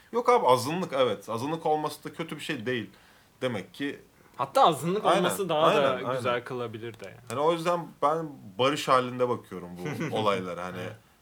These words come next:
Speaker 1: kötü bir şey gibi gözüken şeyleri, "Abi iyi ki yaşanmış." diyorum. Hani artık
Speaker 3: Evet,
Speaker 1: çok kısa
Speaker 3: evet.
Speaker 1: bir süre sonra da, "Evet, iyi ki yaşanmış." diyebiliyorum eskiden. On beş yaşında bunu diyemiyordum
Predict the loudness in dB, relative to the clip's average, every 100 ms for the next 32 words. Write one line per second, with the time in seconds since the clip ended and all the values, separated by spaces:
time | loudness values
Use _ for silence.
0 | _ _ _ -10 -4 -2 0 0 0 -2
1 | -4 -4 -2 -2 -2 -4 -4 -2 -4 -4
2 | -8 -6 -8 -4 0 2 0 -6 -4 -2
3 | -2 -4 -10 -10 -8 -8 -12 -12 -12 _
4 | _ -2 -2 0 -2 0 2 0 2 0
5 | 2 2 2 2 2 2 2 0 -8 -10
6 | -4 -4 -2 -4 -4 -6 -8 -4 -4 -2
7 | -2 -2 -6 -12 -10 -12 -12 -2 0 0
8 | -2 -4 -8 -6 -4 -2 -2 -4 -10